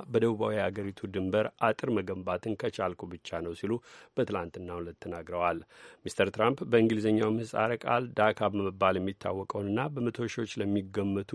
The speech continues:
ህጋዊ የመኖሪያ ፈቃድ ለሌላቸው ለእነኚህ ወጣቶች የተለየ ህጋዊ ከለላ የሚፈቅድ ህግ ተፈጻሚነቱ እንዲያበቃ የሚያደርጉ መሆናቸውን ባለፈው ወር ነበር ያስታወቁት።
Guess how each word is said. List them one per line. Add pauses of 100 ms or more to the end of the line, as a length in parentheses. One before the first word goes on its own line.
(100)
ህጋዊ
የመኖሪያ
ፈቃድ
ለሌላቸው (340)
ለእነኚህ
ወጣቶች
የተለየ
ህጋዊ
ከለላ
የሚፈቅድ
ህግ (400)
ተፈጻሚነቱ
እንዲያበቃ
የሚያደርጉ
መሆናቸውን
ባለፈው
ወር
ነበር
ያስታወቁት።